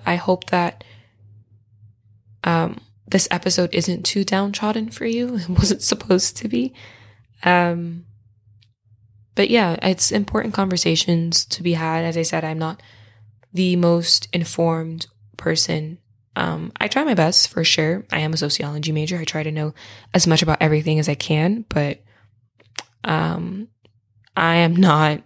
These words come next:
you know, I haven't studied this for an extensive period of time. Also removed myself from social media for the past almost six months now. So,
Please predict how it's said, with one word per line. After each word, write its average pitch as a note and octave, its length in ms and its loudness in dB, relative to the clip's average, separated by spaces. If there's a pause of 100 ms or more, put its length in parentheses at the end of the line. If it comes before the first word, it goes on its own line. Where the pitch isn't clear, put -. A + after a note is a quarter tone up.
(320)
you F3+ 120 2
know, D#3 180 0
I D3+ 120 0
haven't E3 300 0
studied D#3+ 340 2
this D#3 160 0
for D#3 220 0
an D#3 100 -2
extensive D#3+ 360 -2
period D#3 180 -2
of D3+ 80 -8
time. D3+ 260 -4 (320)
Also F3+ 240 2
removed E3 400 4
myself D#3 340 0
from D#3+ 140 -2
social D#3 320 0
media D#3+ 220 2
for - 80 -8
the - 80 -10
past D3 260 2
almost D#3 220 0
six D#3+ 240 -2
months D#3 260 -4
now. D3+ 200 -8 (360)
So, E3 560 0